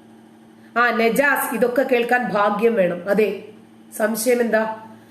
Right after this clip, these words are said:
അപ്പൊ അവൻ എത്ര ഭാഗ്യവാനാണല്ലേ, അവന്റെ ഉമ്മ എത്ര ഭാഗ്യവതിയായിരിക്കും. കാരണം അവന് കളിക്കാൻ ഉമ്മ കിടന്നു കൊടുക്കുന്നുണ്ടല്ലോ.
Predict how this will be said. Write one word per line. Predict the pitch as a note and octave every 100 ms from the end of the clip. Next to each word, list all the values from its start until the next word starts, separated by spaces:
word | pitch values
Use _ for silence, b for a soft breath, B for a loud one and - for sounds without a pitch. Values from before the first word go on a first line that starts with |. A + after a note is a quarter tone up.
| B -
അപ്പൊ | A3
അവൻ | A#3 A3 B3+
എത്ര | A#3+ C4+ B3 G#3+
ഭാഗ്യവാനാണല്ലേ, | G#3 G#3+ A3+ A3+ A3+ G#3 F#3+ F3+ F3+ A#3 G#3 - - - -
അവന്റെ | G3+ G#3+ A3
ഉമ്മ | G3+ A3 C4 B3+
എത്ര | A#3 - A3+ G#3 F#3+
ഭാഗ്യവതിയായിരിക്കും. | G3 F#3+ A3 G#3+ G3+ G3+ F3+ F3 F#3+ F#3
കാരണം | F3+ G3+
അവന് | G3+ F#3+ F#3 A3 A3 F#3+
കളിക്കാൻ | F#3 F#3+ B3+ B3 B3
ഉമ്മ | F#3+ G3
കിടന്നു | G3 F3+ F3+
കൊടുക്കുന്നുണ്ടല്ലോ. | F#3+ F3 - - - - - -